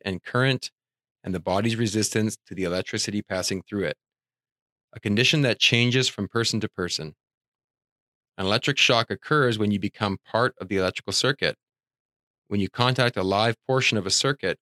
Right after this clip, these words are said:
while in also contact with a lower potential, such as a ground. Even though you may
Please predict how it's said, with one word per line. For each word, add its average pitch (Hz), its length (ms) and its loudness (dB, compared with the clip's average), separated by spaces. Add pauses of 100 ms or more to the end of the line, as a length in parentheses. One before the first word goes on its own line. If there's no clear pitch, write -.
(100)
while 95 320 -2 (160)
in 98 260 -8
also 110 600 0 (180)
contact 117 600 -2
with - 100 -16
a 98 60 -6
lower 107 340 0
potential, 120 640 -4
such - 240 -4
as 92 120 -6
a 110 60 -2
ground. 85 400 -4 (3250)
Even 156 220 4
though 139 100 6
you 120 160 4
may 123 420 4